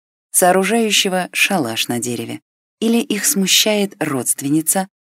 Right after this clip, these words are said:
мама четверых детей, каждый из которых посещает пять кружков. Хватит терзаться. Лучше вспомните, что именно вы можете делать лучше всех. Разве кто-нибудь из ваших знакомых печёт такие вкусные пирожки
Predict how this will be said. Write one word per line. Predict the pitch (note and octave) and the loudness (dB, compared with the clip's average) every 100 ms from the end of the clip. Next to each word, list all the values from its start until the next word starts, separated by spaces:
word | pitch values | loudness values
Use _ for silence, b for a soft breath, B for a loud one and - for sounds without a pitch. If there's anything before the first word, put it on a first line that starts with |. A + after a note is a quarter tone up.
| _ | _
мама | - A3+ A3+ G#3 | -2 0 2 0
четверых | F#3+ - E3 D3 | -2 -2 0 0
детей, | C3 B2 - A#2+ D#3 _ _ _ | -2 -6 -6 -8 -10 _ _ _
каждый | - D3+ C3+ A#2+ | 0 0 0 -2
из | - - | -4 -6
которых | - A#2+ F3 G3 - | -6 -2 0 0 -2
посещает | C#3+ - B2 - C3+ C3 - | -2 0 0 0 -2 -4 -8
пять | - A#2+ - | -4 -4 -2
кружков. | C#3+ B2 - F#2+ - - _ _ _ _ - | -4 -6 -6 -8 -10 -20 _ _ _ _ -16
Хватит | - D#3 G#3+ G3 F3+ | -4 -2 0 -4 -4
терзаться. | - D#3 B2+ A2+ G#2+ - - _ _ - | -4 -2 -2 -6 -6 -6 -8 _ _ -6
Лучше | G2+ C3+ - A3+ | 0 2 2 0
вспомните, | - G#3 F3+ A#2+ G#2 - - _ _ | 0 2 2 2 -2 -6 -12 _ _
что | - - F3 | -4 0 2
именно | F3 F3 E3+ E3 E3 | 2 2 2 2 0
вы | C#3+ D3 D3+ G#2+ _ | 0 -2 -2 -6 _
можете | C3+ C#3 B2+ - B2 | -2 0 0 -4 -4
делать | A#2 D#3+ D3+ - | -2 0 0 -4
лучше | - B2+ - B2 | -6 -4 -2 -2
всех. | - G#2+ - - _ _ _ _ _ - | -2 -4 -8 -16 _ _ _ _ _ 0
Разве | E3+ E3+ E3+ | 2 2 0
кто-нибудь | - F#3+ F3 E3 E3 | -2 0 2 2 0
из | E3 D3 | 0 0
ваших | D3 D3 C3+ | 2 0 0
знакомых | C#3 C3 C#3 C3+ C3 - | 0 0 0 0 -4 -12
печёт | - B2+ - C4+ | -10 -6 -6 -6
такие | - B2 C3 | -8 -6 -6
вкусные | B2 - C#3+ - B2+ B2 | -4 -2 0 0 -2 -2
пирожки | C#3 D3 D#3 - A#2+ | -2 0 -2 -4 -10